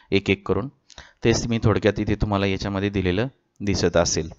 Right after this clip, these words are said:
की डिस्क्रिप्शनमध्ये सर्व व्हिडिओची लिंक देणार आहे त्याच्यानंतर आणि, अ, तुम्ही ते व्हिडिओसुद्धा नंतर पाहू शकता. अ, या one by one सर्व व्हिडिओ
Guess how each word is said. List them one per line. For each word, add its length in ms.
की 80
डिस्क्रिप्शनमध्ये 680
सर्व 260
व्हिडिओची 500
लिंक 180
देणार 260
आहे 240
त्याच्यानंतर 540
आणि, 360
अ, 160
तुम्ही 180
ते 160
व्हिडिओसुद्धा 540
नंतर 320
पाहू 260
शकता. 340
अ, 40
या 220
one 160
by 160
one 300
सर्व 360
व्हिडिओ 360